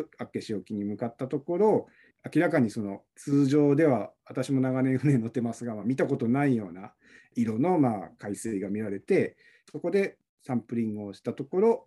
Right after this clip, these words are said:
やはりその赤潮の原因となる植物プランクトンが、まあ、見つかって、まあ、赤潮を直接的に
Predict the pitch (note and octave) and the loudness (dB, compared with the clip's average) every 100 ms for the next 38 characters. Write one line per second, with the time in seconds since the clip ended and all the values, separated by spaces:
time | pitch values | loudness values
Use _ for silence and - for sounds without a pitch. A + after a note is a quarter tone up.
0 | - C3+ C#3 C#3 G#2 G#2 F2+ F#2 G2 G2 | -12 -2 2 2 0 -6 -10 -12 -12 -10
1 | G2+ F#2+ G2 A2+ G#2+ F#2+ C#3+ F#3 A#2 A2+ | -8 -6 -4 -4 -4 -4 0 2 0 -2
2 | G2+ F#2+ - G2 F#2+ - G#2 F#2 - A2 | -8 -10 -10 -10 -12 -12 -12 -12 -10 -6
3 | D#3 B2 F#2+ - - F#2+ _ F#3 D3+ - | -2 -2 -2 -8 -12 -12 _ 0 0 -2
4 | B2+ A2+ G#2 A2+ D3 F#3 - - C3+ C3+ | -6 -4 -6 -4 -2 -2 -6 -4 -2 0
5 | C3 B2 B2 | 4 4 2